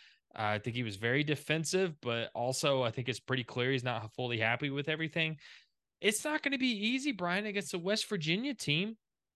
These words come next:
that's six and three, but a miracle Hail Mary against Houston from being seven and two overall, five and one in the conference. And again, this West Virginia team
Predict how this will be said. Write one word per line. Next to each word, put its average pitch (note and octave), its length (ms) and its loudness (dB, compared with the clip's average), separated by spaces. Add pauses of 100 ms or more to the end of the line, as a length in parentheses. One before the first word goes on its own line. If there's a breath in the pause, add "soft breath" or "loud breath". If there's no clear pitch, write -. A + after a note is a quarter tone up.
(300)
that's D#3+ 280 4
six - 400 2
and F#3+ 180 -6
three, F#3 340 2
but F3 340 2
a D3+ 120 2
miracle F3 560 0
Hail E3 300 0
Mary D#3+ 640 0 (300)
against C#3+ 440 0
Houston E3+ 460 -2
from D3 180 0
being C#3+ 220 -2
seven F3 500 2 (240)
and C3 220 -4
two G#3+ 560 0
overall, D#3+ 680 0 (360 loud breath)
five G3+ 380 4
and F#3 180 2
one F#3+ 140 2
in F#3+ 100 -4
the D#3+ 60 -8
conference. D3 600 -4 (420 soft breath)
And E3+ 120 2
again, F3+ 460 0
this A3 260 -2
West G#3 260 -4
Virginia E3+ 460 -2
team C3 500 -2